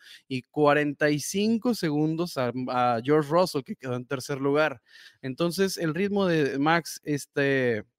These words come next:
este gran premio era, era mejor,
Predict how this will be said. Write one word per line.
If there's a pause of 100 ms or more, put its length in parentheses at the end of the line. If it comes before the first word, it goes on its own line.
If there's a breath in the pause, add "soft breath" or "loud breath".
(480)
este
gran
premio (160)
era,
era
mejor,